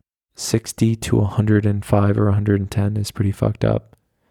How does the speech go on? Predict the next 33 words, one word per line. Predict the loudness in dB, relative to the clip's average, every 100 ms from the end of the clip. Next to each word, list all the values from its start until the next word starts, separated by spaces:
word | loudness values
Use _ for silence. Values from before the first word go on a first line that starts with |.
| _ _ _ _ _
There | -2
should | -2 2
be, | 2
like, | 2
sixty | 0 -4 -4 0 0
to |
seventy-five, | 2 0 0 0 2 2 2 2
seventy-five | 0 -2 -2 -2 0 0
to | -2
ninety, | -2 2 2 2 0 0
ninety | 0 0 0 -2 -4
to, | -2 -2 -2 -4 -8 -20 -20 _ _ _ _ _ _ _
so | 0 2 2 0 -8 _ -16 -16 -16 -20 _ _ _
this | -4 0 0
is | 0 2
gonna | 2 2
be | 2 2 0 -2 -10 -18 -2
the | 0
line | 2 2 2
in | 0
the | -2
sand | 0 0 0
that | 0
I | 0 0
draw. | 2 0 0 -4 _ _ -20 -20 -12 0
By | 2
the | 2
end | 0 2
of | 0
twenty | 0 0 2
twenty-four, | 2 0 -2 -2 0 0 0 -2
I | 0 2
want | 2 2 0